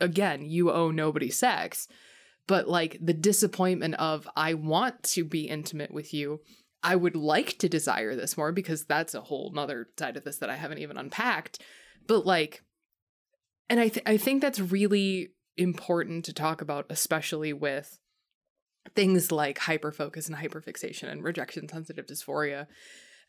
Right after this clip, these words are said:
and the emotional regulation of it all. It's like, sometimes disappointment can be just as hard to deal with as, like,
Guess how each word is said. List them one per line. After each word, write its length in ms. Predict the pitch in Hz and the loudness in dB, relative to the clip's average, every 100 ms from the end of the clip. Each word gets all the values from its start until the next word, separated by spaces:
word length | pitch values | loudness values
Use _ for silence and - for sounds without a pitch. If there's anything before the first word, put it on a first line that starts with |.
| - | 2
and 160 | 214 | 6
the 60 | 196 | 6
emotional 420 | 175 160 160 160 | 6 4 0 0
regulation 520 | 160 156 165 190 180 | 0 0 2 2 2
of 120 | 156 | 0
it 60 | 151 | 0
all. 200 | 147 143 | 0 0
It's 140 | - - | -2 -4
like, 140 | 165 | 0
sometimes 640 | - 208 220 208 208 185 160 | 2 4 4 4 4 2 2
disappointment 1040 | 165 165 175 - 156 175 - 147 135 - _ _ _ - | 2 2 2 -2 -2 0 0 -4 -6 -12 _ _ _ -4
can 240 | 175 170 | 0 0
be 220 | 165 165 151 | -2 -6 -2
just 640 | 147 - 165 170 - - | 0 2 4 2 2 2
as 120 | 165 | 0
hard 640 | 151 156 147 156 190 208 - _ _ - | 0 0 2 2 0 -4 -8 _ _ -8
to 100 | 165 | -6
deal 300 | 170 165 170 | 0 0 2
with 320 | 202 214 - - | 0 -2 -6 -4
as, 360 | 165 160 151 165 | 0 2 0 0
like, 380 | 160 151 151 | 0 -2 -6